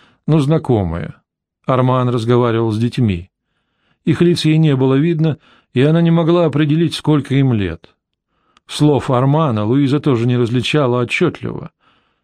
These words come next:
Она злилась, убежденная, что говорят о ней, критикуя ужин или порядки в доме. Потом вдруг оказалось, что ноги ее хлюпают, когда она шла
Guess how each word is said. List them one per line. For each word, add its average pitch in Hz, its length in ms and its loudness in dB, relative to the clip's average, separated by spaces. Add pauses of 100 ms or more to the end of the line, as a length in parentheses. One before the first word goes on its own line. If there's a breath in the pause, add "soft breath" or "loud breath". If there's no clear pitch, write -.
(200)
Она 127 180 0
злилась, 123 580 0
убежденная, 127 760 0
что 135 200 -2
говорят 127 500 0
о 135 80 0
ней, 107 360 -2
критикуя 123 640 0
ужин 139 400 0 (380 soft breath)
или 156 160 0
порядки 139 480 0
в 127 100 0
доме. 110 460 -2 (1120)
Потом 196 260 0
вдруг 170 180 0
оказалось, 156 480 0
что - 240 -2
ноги 151 300 2
ее 139 360 2
хлюпают, 123 680 0
когда 123 380 0
она 135 160 0
шла 151 380 -2